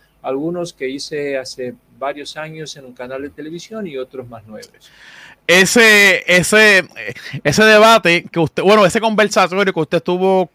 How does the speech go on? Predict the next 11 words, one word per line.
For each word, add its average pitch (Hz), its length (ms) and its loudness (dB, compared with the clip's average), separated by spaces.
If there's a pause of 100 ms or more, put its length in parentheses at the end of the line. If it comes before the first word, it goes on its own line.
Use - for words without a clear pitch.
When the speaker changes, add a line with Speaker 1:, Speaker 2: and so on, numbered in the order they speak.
Speaker 2:
con 175 240 -2
el 165 120 0
rabino, 160 920 -2
eh, 131 360 -4
de 135 120 -2
allá 160 420 2
de, 127 880 -4 (240)
de 117 400 -12
su 143 140 -10
ciudad. 147 460 -2 (640)
Speaker 1:
Berman. 143 440 -8